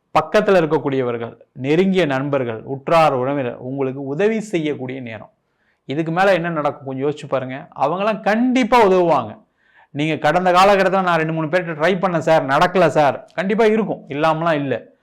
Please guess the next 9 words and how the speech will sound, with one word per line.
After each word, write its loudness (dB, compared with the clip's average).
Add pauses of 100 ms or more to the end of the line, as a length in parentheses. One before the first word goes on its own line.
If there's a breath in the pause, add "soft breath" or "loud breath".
(340 soft breath)
ஆனா 2
அவங்க 2
இப்ப 0
உங்களுக்கு 0
உதவி 0
செய்ய -6 (280)
தர-, -2 (140)
காத்து 0
கொண்டிருக்கிறார்கள். -6